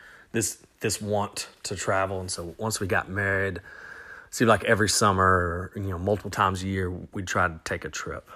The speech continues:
Um, you know, she's a chemical engineer for, for a, uh, chemical and petroleum-based company, and so,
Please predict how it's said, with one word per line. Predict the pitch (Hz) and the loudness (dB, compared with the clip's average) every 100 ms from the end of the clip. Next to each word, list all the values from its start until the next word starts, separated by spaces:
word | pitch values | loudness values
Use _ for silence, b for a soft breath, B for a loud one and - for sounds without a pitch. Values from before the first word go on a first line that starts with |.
| - | -8
Um, | 85 82 85 92 95 _ - | -6 -4 -6 -12 -16 _ -12
you | 85 | -10
know, | 82 82 - - | -10 -14 -18 -8
she's | - 92 | -6 -4
a | 92 | -6
chemical | - 107 92 - | -6 -6 -4 -6
engineer | 101 90 98 98 | -6 -6 -2 -2
for, | 90 92 87 B B B B B | -4 -6 -8 B B B B B
for | - 101 | -4 0
a, | 90 87 | 0 0
uh, | 78 67 | -2 -4
chemical | - 123 101 107 | -4 -4 -2 -2
and | 92 | -2
petroleum-based | 87 - 107 95 90 87 95 - | -4 -2 0 0 -4 -4 -2 -2
company, | 110 101 95 98 | -4 -4 -4 -6
and | 87 | -6
so, | - 90 85 | -6 -4 -6